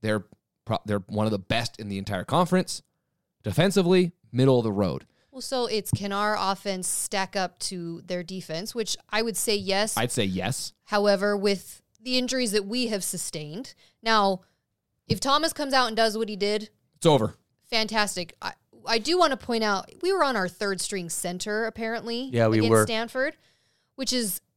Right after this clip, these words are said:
Speaker 2: the fact that then Thomas was still able to get that many yards
Speaker 1: Yeah.
Speaker 2: with a third string center. That's massive. Now, I don't know who's gonna play on Saturday, but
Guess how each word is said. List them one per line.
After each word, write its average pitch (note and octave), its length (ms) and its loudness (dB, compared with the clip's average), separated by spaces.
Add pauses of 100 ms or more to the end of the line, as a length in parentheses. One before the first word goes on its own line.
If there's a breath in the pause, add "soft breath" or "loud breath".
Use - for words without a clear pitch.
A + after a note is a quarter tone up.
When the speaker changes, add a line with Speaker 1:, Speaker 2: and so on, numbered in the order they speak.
(140)
Speaker 2:
the G#3+ 100 -4
fact B3+ 260 2
that G#3 120 -2 (540)
then G3+ 200 -4
Thomas G3 360 -4
was G3+ 100 -8
still G3+ 280 -2
able G#3+ 240 0
to A3+ 80 -10
get G3 180 -4
that G3 140 0
many G3+ 240 -4
yards F#3+ 360 0
Speaker 1:
Yeah. - 240 -6
Speaker 2:
with F#3+ 160 -6
a F3+ 60 -8
third G3+ 280 -4
string F#3+ 320 -4
center. F3+ 400 -4
That's F3 380 -4 (360)
massive. F3+ 400 -6
Now, F#3+ 140 -2
I F3+ 80 4
don't F#3 160 -2
know F3 260 -6 (240)
who's G#3+ 200 -6
gonna F#3 200 -4
play F3 320 -4
on E3 220 -6
Saturday, E3 640 -2 (540 soft breath)
but G3+ 340 4